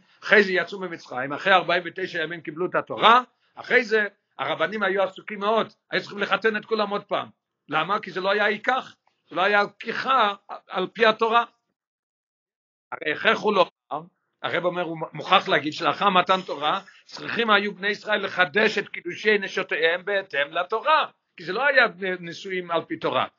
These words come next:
עכשיו נהייתם יהודים, מקודם הייתם בני נוח. שבא, שבה איפה הקושה למקודה,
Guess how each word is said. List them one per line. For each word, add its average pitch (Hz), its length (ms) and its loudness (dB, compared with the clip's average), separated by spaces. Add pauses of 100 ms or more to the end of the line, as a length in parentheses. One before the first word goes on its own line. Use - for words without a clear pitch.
(100)
עכשיו 190 260 2
נהייתם 208 380 0
יהודים, 208 340 -4
מקודם 190 280 0
הייתם 185 280 0
בני 208 200 -6
נוח. 240 380 0 (360)
שבא, 147 340 4 (280)
שבה 190 440 4
איפה 185 360 -2
הקושה 160 340 -6
למקודה, 196 480 0